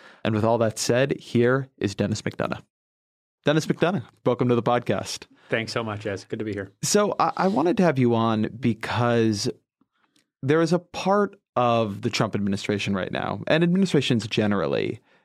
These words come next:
Speaker 1: that I think doesn't get enough attention. We're, we're good in the media at covering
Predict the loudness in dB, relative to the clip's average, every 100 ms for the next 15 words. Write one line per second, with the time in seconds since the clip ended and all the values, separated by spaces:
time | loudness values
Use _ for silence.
0 | _ -2 2 2 0 0 0 0 2 2
1 | 2 0 -4 -6 -4 -4 -2 -4 -4 -6
2 | 0 0 2 2 2 4 4 4 2 2
3 | 2 2 0 0 -4 -4 -4 -2 0 0
4 | 0 -2